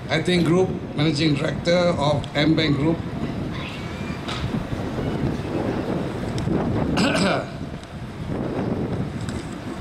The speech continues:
The senior, uh, members of M Bank Group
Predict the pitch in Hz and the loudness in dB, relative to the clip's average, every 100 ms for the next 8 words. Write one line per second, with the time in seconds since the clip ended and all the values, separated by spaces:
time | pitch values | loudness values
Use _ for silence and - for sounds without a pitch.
0 | - - - - - - - - - - | -4 -2 0 0 0 0 0 0 -2 -2
1 | - - - - 185 180 185 180 170 160 | -4 -4 0 2 6 6 4 2 2 2
2 | 143 131 123 135 160 156 165 139 - - | 0 -2 -4 0 2 2 0 0 -4 -6
3 | - - - - - - - - - 139 | -6 -6 -6 -6 -6 -4 -6 -6 -8 -4
4 | 151 156 165 147 143 180 | -2 0 2 2 2 0